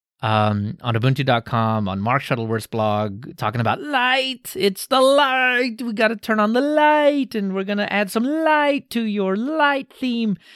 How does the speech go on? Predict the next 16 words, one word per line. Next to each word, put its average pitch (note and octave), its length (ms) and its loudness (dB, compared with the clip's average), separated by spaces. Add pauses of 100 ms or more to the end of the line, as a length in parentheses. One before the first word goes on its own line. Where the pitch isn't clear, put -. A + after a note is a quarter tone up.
(440)
Right. A#2+ 340 -2
Anyway, B2 480 -2
ahead B3+ 260 2
of C4 120 -4
the G#3 120 -4
ten A3 460 -6
dot F3+ 320 2
oh F3 220 -2
four E3+ 340 -2
release, C#3+ 540 -6 (500)
Mark F3+ 280 2
Shuttleworth F#3+ 420 0
had C#3 120 -4
lots G#3 300 0
of G3+ 100 -12
mock-ups F#3+ 840 -2